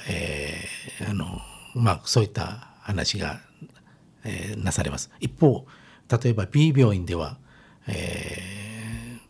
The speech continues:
ー、手術のリスクが高いのであれば、こういった方法も、まあ、ありますよという、えー、治療法の選択が提示される可能性もありますので、だから患者さんにとってはですね、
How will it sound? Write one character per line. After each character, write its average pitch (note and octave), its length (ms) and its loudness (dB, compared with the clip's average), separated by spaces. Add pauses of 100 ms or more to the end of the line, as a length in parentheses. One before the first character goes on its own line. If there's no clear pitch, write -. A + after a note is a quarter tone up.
(300)
ー、 - 20 -
手 A#2+ 220 6
術 D3 180 4
の B2 80 8
リ A#2+ 80 2
ス - 120 0
ク - 120 0
が A2+ 120 2
高 B2+ 240 2
い C3 60 6
の B2+ 100 4
で B2 100 2
あ B2 60 4
れ B2+ 100 2
ば、 C3 240 -2 (260)
こ A2+ 120 0
う - 20 4
い - 20 0
っ - 40 -12
た - 100 -2
方 F#2 180 -2
法 - 140 -4
も、 D#2 280 -4 (300)
ま - 120 0
あ、 - 160 -6 (340)
あ F2+ 80 -2
り F2 80 2
ま E2+ 120 -2
す - 120 0
よ G2 80 2
と F2+ 120 -4
い G2 140 2
う、 G#2 160 0 (520)
え E2+ 440 -4
ー、 - 220 -14 (180)
治 - 140 0
療 G#2 120 4
法 F#2+ 160 -2
の F2 80 0
選 F2+ 200 0
択 - 240 -6
が F#2+ 80 -2
提 G#2+ 200 2
示 E2 160 -2
さ - 120 -4
れ - 80 -4
る - 80 -10 (580)
可 - 120 0
能 E2+ 160 0
性 F#2 200 -6
も E2+ 200 -10
あ A#2+ 100 0
り A#2 80 8
ま A2 100 4
す - 120 2
の F#2 100 0
で、 - 180 -8 (440)
だ A#2 100 4
か A#2 100 2
ら G#2+ 80 2 (220)
患 C3 200 4
者 C3 120 4
さ C3 140 4
ん B2+ 220 6
に B2 200 6
と - 240 0
っ D3+ 40 0
て - 140 -2
は F2 100 2
で C#2+ 80 -4
す - 120 -6
ね、 F2+ 180 -6